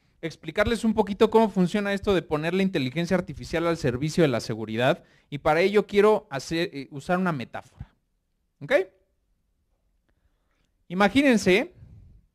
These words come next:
que ustedes nacieron veinte años antes. Veinte por ahí.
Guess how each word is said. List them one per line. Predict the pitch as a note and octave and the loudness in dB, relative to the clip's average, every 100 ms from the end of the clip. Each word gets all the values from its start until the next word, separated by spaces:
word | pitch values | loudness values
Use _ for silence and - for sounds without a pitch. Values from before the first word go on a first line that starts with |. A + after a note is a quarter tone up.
| _ _ _ _ _ _ _ _ _ _ _ | _ _ _ _ _ _ _ _ _ _ _
que | - E3+ F#3 G3 _ _ _ _ _ _ _ _ | -6 -4 -4 -6 _ _ _ _ _ _ _ _
ustedes | D3+ - F#3 F#3 | -18 -8 -4 -4
nacieron | F3 F3 - F3 F3 E3 E3 E3+ F3 - - - - - - _ _ | -2 -4 -4 -2 -2 -2 -4 -8 -16 -18 -20 -20 -20 -18 -18 _ _
veinte | C#3+ F3+ F#3+ F#3+ | -2 2 2 2
años | F3+ F3+ F3+ | 0 0 -4
antes. | F3+ F3 _ - - _ _ _ _ _ _ _ _ _ _ _ _ _ _ _ _ _ _ _ | -6 -8 _ -20 -20 _ _ _ _ _ _ _ _ _ _ _ _ _ _ _ _ _ _ _
Veinte | G3+ G#3 G3 C#3+ | -8 -8 -8 -14
por | A#2 G2+ | -14 -20
ahí. | G2+ _ _ | -20 _ _